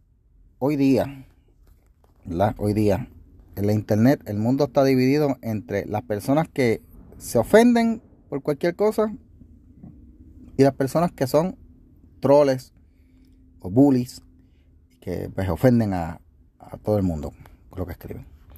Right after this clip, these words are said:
Hay gente que con lo que escriben simplemente, pues, hay gente que se molesta cuando leen lo que escriben otros. Hay gente que van a los perfiles de otros o a los comentarios de otros para provocar, eso es trolear. Yo lo hacía.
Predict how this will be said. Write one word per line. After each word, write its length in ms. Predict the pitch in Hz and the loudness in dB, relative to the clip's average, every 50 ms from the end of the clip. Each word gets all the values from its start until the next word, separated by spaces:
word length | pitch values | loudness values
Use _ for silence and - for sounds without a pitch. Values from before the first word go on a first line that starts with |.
| - - - - - - - - - - - - - - | -20 -20 -20 -20 -20 -20 -20 -20 -20 -20 -20 -12 -2 2
Hay 100 | 117 131 | 4 4
gente 180 | 147 139 - 175 | 4 4 2 2
que 120 | - 170 | 2 2
con 140 | - 147 135 | 2 4 4
lo 80 | 131 120 | 4 2
que 80 | 120 | 0
escriben 380 | 117 - - 127 135 151 160 139 | -4 -6 -2 -2 0 0 0 0
simplemente, 800 | - - 143 139 143 143 135 131 147 143 139 139 143 151 - 175 | 0 -2 0 0 2 0 0 2 2 2 2 2 0 -2 -4 -4
pues, 220 | - - 113 110 - - - - - 90 | -2 -2 -4 -4 -4 -8 -16 -14 -8 -6
hay 140 | 76 104 104 | -6 -4 -4
gente 200 | 107 104 98 110 | -6 -6 -6 -6
que 80 | 113 | -6
se 80 | 113 123 | -2 0
molesta 320 | 120 120 113 113 - 123 | 0 0 0 0 0 0
cuando 280 | - - 113 104 101 95 | 0 2 0 0 2 0
leen 180 | 95 95 95 | 0 2 2
lo 80 | 101 107 | 0 0
que 80 | 110 107 | 0 -2
escriben 400 | - - 110 113 117 123 127 120 | -6 -4 -2 2 2 2 2 2
otros. 280 | 107 107 - 139 139 - | 0 -2 -4 -6 -8 -8
Hay 140 | - 113 117 | -6 -4 -2
gente 240 | 120 127 123 - 135 | 0 0 0 -2 -2
que 140 | - 131 117 | 0 0 0
van 320 | 104 113 120 131 147 151 | 2 4 4 4 4 2
a 80 | 147 143 | 2 0
los 100 | 143 127 | 0 0
perfiles 420 | - 127 117 - - 131 131 131 | -2 -4 -4 -2 -2 -2 -2 0
de 120 | 127 123 120 | 0 0 2
otros 280 | 120 127 127 - 139 | 2 0 0 0 0
o 120 | 131 120 113 | 2 2 2
a 40 | |
los 120 | 107 101 - | 2 0 -4
comentarios 500 | - 104 101 92 87 - 110 117 131 120 | -6 -8 -6 -6 -6 -4 -4 -4 -2 -2
de 80 | 113 | -2
otros 220 | 107 - - 160 - | -2 -4 -4 -8 -8
para 280 | - 107 101 101 92 | -4 -4 -2 -2 -2
provocar, 800 | 87 - - 104 101 95 92 90 85 - 98 107 131 151 160 151 - _ _ _ _ _ _ _ _ _ _ _ _ _ _ _ | -4 -4 -4 -2 -2 0 0 0 0 2 2 2 2 2 0 -6 -14 _ _ _ _ _ _ _ _ _ _ _ _ _ _ _
eso 160 | - - 98 | -8 -6 -4
es 80 | 101 120 | -4 -4
trolear. 640 | _ - 110 95 87 92 92 95 82 82 - - - _ _ _ _ _ _ _ _ _ _ - - - - - - - _ _ _ - - | _ -4 -2 0 0 2 2 2 2 0 -2 -6 -12 _ _ _ _ _ _ _ _ _ _ -20 -20 -20 -20 -20 -20 -20 _ _ _ -20 -20
Yo 180 | - - 85 80 | -14 -8 -4 0
lo 80 | 90 | 0
hacía. 360 | 87 - - 78 85 92 120 | 0 0 -2 -4 -4 -4 -4